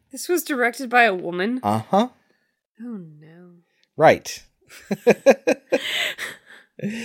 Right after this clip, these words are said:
Speaker 2: Uh, it was directed by a woman named Nettie Pena, and she has done, uh, virtually nothing.
Speaker 1: Yeah.
Speaker 2: She directed this and some documentary called They're Not Green.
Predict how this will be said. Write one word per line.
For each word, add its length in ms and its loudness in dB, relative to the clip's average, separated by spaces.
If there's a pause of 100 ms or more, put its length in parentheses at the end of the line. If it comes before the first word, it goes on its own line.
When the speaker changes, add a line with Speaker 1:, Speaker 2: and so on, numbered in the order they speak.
(260)
Speaker 2:
Uh, 220 6
it 80 6
was 180 2
directed 340 2
by 120 6
a 40 4
woman 220 0
named 220 0
Nettie 180 0
Pena, 540 -2
and 340 -2 (120)
she 200 -2
has 160 0
done, 640 2 (1800)
uh, 160 2
virtually 560 4
nothing. 680 -2
Speaker 1:
Yeah. 320 -8 (100)
Speaker 2:
She 200 -6
directed 560 2
this 520 4 (260)
and 220 -6
some 300 4
documentary 640 2
called 380 -2
They're 180 4
Not 340 0
Green. 540 -8